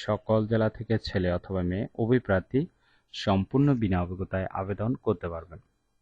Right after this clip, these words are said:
আর এরকম নতুন নতুন চাকরির নিয়োগ বিজ্ঞপ্তির ভিডিও প্রতিদিন পেতে অবশ্যই জব সার্কুলার টু জিরো চ্যানেলটি এক্ষুনি সাবস্ক্রাইব করে রাখুন।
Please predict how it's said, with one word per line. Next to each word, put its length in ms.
আর 100
এরকম 220
নতুন 240
নতুন 200
চাকরির 400
নিয়োগ 220
বিজ্ঞপ্তির 420
ভিডিও 280
প্রতিদিন 500
পেতে 320
অবশ্যই 500
জব 200
সার্কুলার 540
টু 140
জিরো 220
চ্যানেলটি 380
এক্ষুনি 320
সাবস্ক্রাইব 640
করে 120
রাখুন। 280